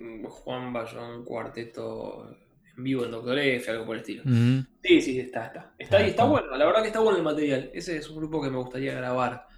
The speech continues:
Speaker 1: pronto. Ahí
Speaker 2: ¿Y
Speaker 1: tocamos, estrenamos algunas cosas nuevas.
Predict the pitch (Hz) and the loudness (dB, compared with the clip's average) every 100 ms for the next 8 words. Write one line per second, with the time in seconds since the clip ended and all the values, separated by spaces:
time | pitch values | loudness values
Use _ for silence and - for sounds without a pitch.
0 | - _ - 131 123 110 - _ - 127 | -20 _ -8 -4 -4 -6 -14 _ -2 0
1 | 139 135 139 131 - - - 127 127 120 | 0 0 -2 -2 -8 -16 -14 -8 -6 -6
2 | 117 120 113 - 117 120 120 123 123 | -10 -12 -12 -14 -16 -12 -6 -4 -4